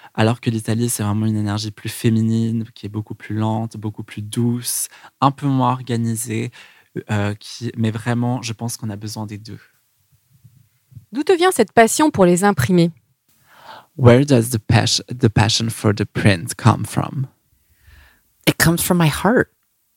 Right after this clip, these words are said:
Speaker 3: I mean, literally, it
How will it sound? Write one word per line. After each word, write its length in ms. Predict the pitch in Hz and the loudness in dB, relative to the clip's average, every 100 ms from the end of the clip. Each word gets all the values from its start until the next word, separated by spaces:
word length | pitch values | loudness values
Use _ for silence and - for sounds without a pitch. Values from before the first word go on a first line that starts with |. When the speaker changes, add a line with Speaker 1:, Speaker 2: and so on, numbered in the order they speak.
| _ _ _ | _ _ _
Speaker 3:
I 80 | 143 | 4
mean, 560 | 143 143 139 135 127 - | 6 8 8 6 4 2
literally, 720 | 135 180 208 123 110 104 101 - 113 | 4 4 6 4 4 0 -6 -2 0
it 260 | 117 - | 0 0